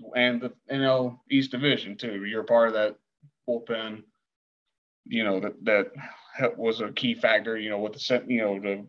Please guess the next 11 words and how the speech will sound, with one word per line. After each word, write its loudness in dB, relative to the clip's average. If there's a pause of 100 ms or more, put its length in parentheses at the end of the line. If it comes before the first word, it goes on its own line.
(480)
come 4
in 4
relief 0
after 2
the -18
Syndergaards, 2
the -10
DeGroms, 0
such 0
as -12
that. 4